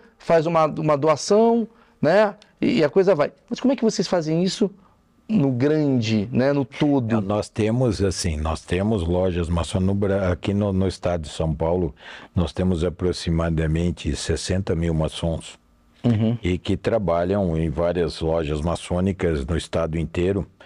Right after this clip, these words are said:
Speaker 2: E a gente trabalha de forma, quer dizer, você, aqui no, a maçonaria, ela é o foco, o ponto de iniciação, ou a, ou que você fala assim, a gente traça a estratégia.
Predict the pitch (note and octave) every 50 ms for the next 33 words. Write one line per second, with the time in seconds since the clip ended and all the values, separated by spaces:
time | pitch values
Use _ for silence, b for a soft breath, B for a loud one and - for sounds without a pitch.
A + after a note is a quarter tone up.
0 | B B B B B B - G2 F#2+ F#2+ F#2 F2 D#2+ F#2 F#2+ F#2+ - G#2 - -
1 | C3+ C#3 C3+ G#2+ G2 G2+ G#2+ A2+ A#2+ A#2 A#2 B2 - - - G#2 G2 G#2 A#2+ C3+
2 | C#3+ C#3+ C3 - C#3 C3+ A#2+ G#2 F#2 D2+ D2 F#2+ F2+ - - B2 C3+ D#3 - B
3 | B B B B B B G2 G2 - - B2 B2 A#2+ A#2 A#2 A#2 A2+ A2+ - -
4 | - G#2 G#2+ A#2 B2 B2 - - - C#3 C3+ B2+ A#2 G#2+ G#2 A2+ C3 E3 E3+ C#3+
5 | A#2+ A2 A2 A2 A2+ A#2 A#2 A2 G#2+ G#2+ G#2+ A2+ C3+ E3+ G3 - - - C3+ A#2+
6 | - - - - A2 B2+ D3+ D3 - - G2+ F#2+ F#2 E2 - - G#2+ C3+ D3 C3
7 | - G#2 F2 E2+ G2 G2 F#2+ F2+ - - F2+ E2+ - C3+ C3+ A2+ F2 E2 E2+ D#2+
8 | - - G#2 F#2+ F#2+ F#2+ G#2 F#2+ - - F2+ D#2 E2+ F2+ E2 - - F2+ G2+ G#2+
9 | F#2+ - - F#2 F2 E2+ E2+ D#2+ G#2 A#2 G#2 - - A#2 B B B B B B
10 | B B B - - A2+ B2 D3 - - - G#2 F#2+ - - - F2 F2+ D#2+ -
11 | F#2 E2 D#2+ D#2 - - -